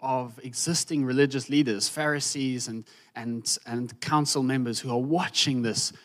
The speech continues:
perplexed and frustrated because they just got done with putting Jesus in the ground,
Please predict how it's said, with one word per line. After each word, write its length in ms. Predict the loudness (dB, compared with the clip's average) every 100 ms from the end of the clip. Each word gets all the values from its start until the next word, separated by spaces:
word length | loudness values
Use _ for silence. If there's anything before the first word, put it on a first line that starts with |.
| -20 _ _ _
perplexed 720 | -2 -2 0 6 6 6 -2 2
and 160 | 0
frustrated 880 | 0 -2 -2 -2 0 0 0 -4 -10 -14 _ _ _ -12 4
because 560 | 4 6 4 6 0 -4 _ _ _ -20 _ _ _ _
they 140 | -2
just 580 | 0 4 6 6 4 -4 -10 -20 _ _ _ _ _ _
got 240 | 4 4
done 400 | 4 4 4 0 -8 _
with 160 | -10 0
putting 260 | 4 4
Jesus 380 | 4 2 2 0
in 80 | -2
the 80 | -4
ground, 500 | -4 -4 -6 -10